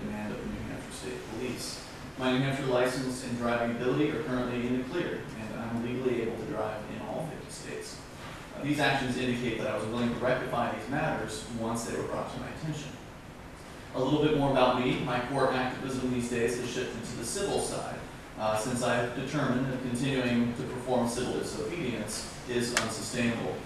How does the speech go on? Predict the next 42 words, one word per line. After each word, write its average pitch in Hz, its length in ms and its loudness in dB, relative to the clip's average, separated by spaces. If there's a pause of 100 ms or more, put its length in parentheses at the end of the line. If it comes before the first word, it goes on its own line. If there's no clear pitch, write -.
(280)
I'm 120 180 0
currently 135 360 2
involved 123 520 4
in 120 180 2
two 147 220 4
civil 147 380 2
cases 143 400 0
that 123 100 0
will 117 120 2
hopefully 120 340 2
preserve 113 400 -2
and 120 60 0
expand 117 520 -2
individual 107 440 -2
rights - 420 -2
in 113 100 -4
New 113 160 -2
Hampshire. - 460 -4 (340)
I've 113 120 -2
been 117 100 0
focusing 120 480 2
primarily 120 520 4
on 113 160 0
building 113 300 0
my 107 220 -2
radio 120 400 4
syndication 120 680 -2
business - 320 -4
since - 300 -4
I 131 80 -2
was 113 140 -4
in 113 120 -4
this 113 200 -4
court 117 260 0
criminally 123 500 0 (480)
all 117 180 -2
the 113 60 2
way - 60 2
back - 220 0
in 107 160 -4
twenty 117 300 -2
eleven. 110 340 0